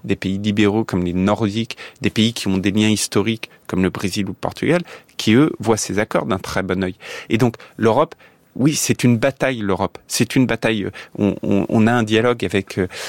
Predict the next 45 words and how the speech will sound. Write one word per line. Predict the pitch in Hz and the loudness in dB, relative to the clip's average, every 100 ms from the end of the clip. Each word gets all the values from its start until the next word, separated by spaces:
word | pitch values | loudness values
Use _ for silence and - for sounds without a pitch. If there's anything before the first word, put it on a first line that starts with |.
| - - | -8 -4
avec | 98 - | -2 0
Robert | 107 110 - | 0 0 0
Schuman | - 113 147 123 | 0 0 2 0
et | 98 | 0
on, | 95 - | -2 -2
on | 107 | -2
rappelle | 107 104 - 127 110 98 | 0 -2 0 0 0 -4
ces | - - | -4 -4
termes | - 104 | -2 -2
absolument | 92 - - 101 101 | -2 -4 -2 0 2
magnifiques | 104 107 107 - 117 | 2 2 0 -4 -6
de | 98 | -4
Robert | 98 98 - | -2 -2 -4
Schuman | - 117 139 | -4 -4 -4
qui | - | -6
disait | 98 101 107 | -8 -6 -4
que | - | -2
l'Europe, | 98 98 120 135 - - - - - | 0 2 2 0 -4 -18 -20 -10 -6
elle | 98 | -2
était | 104 - - 95 | -2 -2 -4 -4
féconde | - - 113 - 131 135 | -4 -6 -6 -2 -2 -2
de | 101 | -4
ses | - 95 92 113 | -4 -4 0 -2
efforts | - - 117 - | 0 -4 -4 -6
créateurs. | - 101 101 - 98 - - - 117 | -4 -4 -4 -4 -4 -6 -14 -10 -4
Aujourd'hui, | 104 101 123 135 | 0 0 -2 -2
dans | 101 | 0
les | 98 | -2
discours, | 95 110 - - 139 - - - - _ | -2 -2 -2 0 0 0 -8 -20 -20 _
vous | - 98 | -8 -2
avez | 101 113 123 | 0 0 0
une, | 98 - - - - | -2 -4 -16 -18 -12
une, | 113 95 90 - - _ | -4 -2 -4 -8 -20 _
une | 113 | -2
simplicité | - - 131 - 123 - - 123 | 0 2 0 0 -2 -2 -2 0
de | 107 | 0
la | |
destruction | 101 107 - 104 - 110 | -2 -4 -6 -8 -4 -4
européenne. | 104 98 - 95 95 - | -2 -4 -4 -4 -6 -6
Non, | 110 110 | -4 -2
moi, | 107 | -2
je | - | -4
pense | 120 - | -6 -6
qu'il | - | -4
faut | - 127 | 0 -2